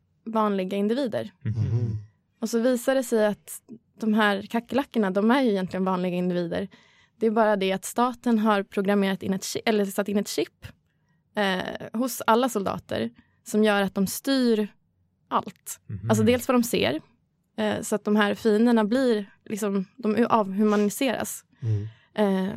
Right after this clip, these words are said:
Speaker 1: och också så här, känsla för empati. Ehm,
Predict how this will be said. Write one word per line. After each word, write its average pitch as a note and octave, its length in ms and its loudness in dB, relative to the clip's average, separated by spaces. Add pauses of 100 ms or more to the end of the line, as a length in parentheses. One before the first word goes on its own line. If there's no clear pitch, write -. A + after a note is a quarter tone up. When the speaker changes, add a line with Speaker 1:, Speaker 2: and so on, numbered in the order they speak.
Speaker 1:
och A3+ 180 -2
också A#3 280 -2
så A#3+ 100 2
här, G#3+ 80 6
känsla G#3+ 320 0
för G#3+ 120 -4
empati. G#3+ 500 0 (1000)
Ehm, G3 840 0